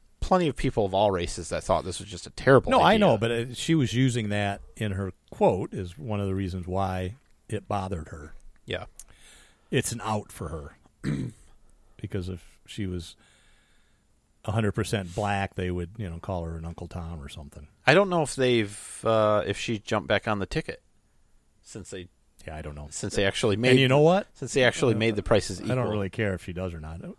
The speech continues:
Speaker 2: point was
Speaker 1: I thought that's why you were going, was to see her.
Speaker 2: No, I'm not going.
Speaker 1: Did you already pay your forty dollars
Speaker 2: No, no,
Speaker 1: or
Speaker 2: I,
Speaker 1: you got
Speaker 2: I
Speaker 1: the
Speaker 2: didn't.
Speaker 1: early bird?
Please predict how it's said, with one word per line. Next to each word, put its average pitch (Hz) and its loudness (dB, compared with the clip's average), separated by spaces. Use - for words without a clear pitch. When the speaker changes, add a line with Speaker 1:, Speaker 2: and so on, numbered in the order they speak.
Speaker 2:
point 101 -6
was 85 -12
Speaker 1:
I 127 4
thought 151 4
that's 151 0
why 151 6
you 147 2
were 123 2
going, 127 0
was 95 -12
to 101 -12
see 117 -8
her. 110 -6
Speaker 2:
No, 131 2
I'm 104 0
not 101 -4
going. 95 -4
Speaker 1:
Did 117 -2
you 123 6
already 120 6
pay 123 6
your 127 2
forty 120 2
dollars 117 4
Speaker 2:
No, 95 2
no, 87 2
Speaker 1:
or 92 -2
Speaker 2:
I, 98 -6
Speaker 1:
you 107 -4
got 110 4
Speaker 2:
I - 2
Speaker 1:
the - -4
Speaker 2:
didn't. 95 0
Speaker 1:
early 110 4
bird? 107 2